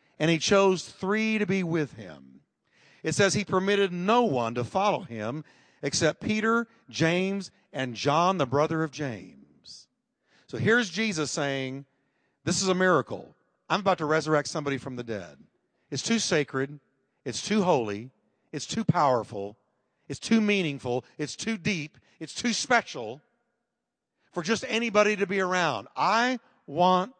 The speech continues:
people with me who can believe with me for this. Now, if Jesus did that,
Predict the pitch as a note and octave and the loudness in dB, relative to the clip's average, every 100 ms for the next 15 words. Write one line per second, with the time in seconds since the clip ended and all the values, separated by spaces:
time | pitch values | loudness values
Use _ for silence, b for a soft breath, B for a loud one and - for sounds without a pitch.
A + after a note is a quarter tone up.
0 | _ _ _ _ F#3+ F#3+ E3+ E3 D3+ E3 | _ _ _ _ -4 -4 -2 0 0 0
1 | A2 G#2+ G2+ G2 G#2 A#2+ _ _ _ _ | -2 -8 -8 -10 -12 -18 _ _ _ _
2 | _ _ - F3+ D#3+ C#3 D3 C3+ C#3+ F3+ | _ _ -6 -6 -8 -8 -10 -8 -6 -2
3 | D#3+ A2 G2 F#2+ A#2+ B2+ - _ _ _ | 0 0 -2 -6 -10 -16 -20 _ _ _
4 | _ _ A2+ D#3 G#3 A2+ G#2 G#2+ G#2+ B2 | _ _ 2 4 4 0 -8 -8 -8 -10
5 | C3 _ _ _ _ _ - E3 D3+ C3 | -14 _ _ _ _ _ 0 2 4 0
6 | D#2+ - - - _ _ _ _ _ _ | -4 -8 -8 -8 _ _ _ _ _ _
7 | _ _ _ _ _ _ _ _ _ _ | _ _ _ _ _ _ _ _ _ _
8 | _ _ _ _ _ _ _ _ _ _ | _ _ _ _ _ _ _ _ _ _
9 | _ _ _ _ _ _ _ _ _ D3+ | _ _ _ _ _ _ _ _ _ 2
10 | F#3+ F3 E3 - E3+ G#2 - - C#4 C#4 | 4 4 2 0 -2 -2 -8 0 2 2
11 | E3 - C3+ B2 G#2+ F#2+ F2+ G#2+ | -2 -4 -2 -2 -2 -2 -2 -6